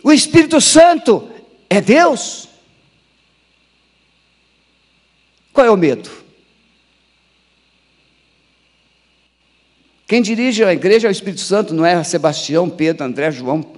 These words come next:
não é ninguém, é o Espírito Santo. Agora, se o Sebastião estiver agindo na carne, ele tem que ser denunciado, porque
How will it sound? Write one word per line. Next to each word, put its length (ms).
não 140
é 80
ninguém, 580
é 100
o 40
Espírito 380
Santo. 380
Agora, 640
se 280
o 60
Sebastião 640
estiver 380
agindo 480
na 160
carne, 1000
ele 160
tem 140
que 80
ser 140
denunciado, 680
porque 420